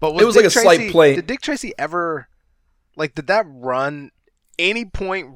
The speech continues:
Speaker 1: recently, like, in our childhood, or did it stop, like,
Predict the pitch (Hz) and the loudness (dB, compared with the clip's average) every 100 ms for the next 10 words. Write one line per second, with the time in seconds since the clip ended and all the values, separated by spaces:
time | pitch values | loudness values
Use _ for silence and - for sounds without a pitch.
0 | 135 165 165 185 170 180 180 160 160 _ | -12 -10 -10 -12 -12 -12 -12 -10 -12 _
1 | 151 147 147 160 143 151 151 175 175 - | -12 -12 -10 -12 -10 -10 -10 -12 -14 -14
2 | 143 135 123 123 _ 135 160 160 - - | -14 -14 _ _ _ _ -6 -6 -10 -12
3 | - 131 127 104 _ _ _ _ 117 101 | -8 -6 -6 -8 _ _ _ _ -18 -18
4 | _ | _